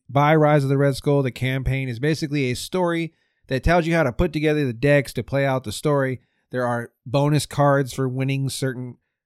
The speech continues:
uh, battles that you can add to your deck. Really cool situation, really cool. So that's pretty much it.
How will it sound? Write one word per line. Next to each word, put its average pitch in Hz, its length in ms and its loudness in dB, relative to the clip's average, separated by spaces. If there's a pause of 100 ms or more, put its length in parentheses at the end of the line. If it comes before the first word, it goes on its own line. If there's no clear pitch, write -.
(240)
uh, 117 160 -2
battles 120 480 0
that 120 100 -4
you 113 100 -2
can 120 180 -6
add 131 300 -2
to 135 60 -2
your 131 160 -2
deck. 123 420 -4 (400)
Really 214 240 2
cool 180 200 4
situation, 135 680 0
really 143 240 0
cool. 110 320 -6
So 135 320 -2 (340)
that's 226 180 -2
pretty 196 180 -2
much 170 200 -2
it. 214 300 2